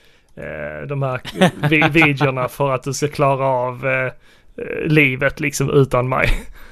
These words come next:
Speaker 2: Okej.
Speaker 1: Ja. <laughs>
Speaker 2: Härlig fru.
Speaker 1: Ja, men det är med glimten i ögat också.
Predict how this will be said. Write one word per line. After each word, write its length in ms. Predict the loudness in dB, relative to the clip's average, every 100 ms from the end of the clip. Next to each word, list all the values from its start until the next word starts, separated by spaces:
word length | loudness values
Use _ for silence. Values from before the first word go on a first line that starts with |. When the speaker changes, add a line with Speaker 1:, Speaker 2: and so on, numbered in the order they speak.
| -18 -20 -20 -20 -20 -20 _ -20 -20 -10
Speaker 2:
Okej. 420 | -10 -8 -10 0
Speaker 1:
Ja. 240 | 2 2 -2 -18 -20 _ _ _ _ 0
<laughs> 520 | 2 2 -2 -2 0
Speaker 2:
Härlig 380 | -2 -2 -4 -6
fru. 320 | -6 -8 -8 -18 -20 -20 _ -20 _ _
Speaker 1:
Ja, 240 | 6 10 10
men 260 | 8 4
det 120 | 8 10
är 100 | 10
med 180 | 4
glimten 400 | 4 2 2 -4
i 60 | -4
ögat 400 | -4 -4 -8 -10
också. 280 | -12 -14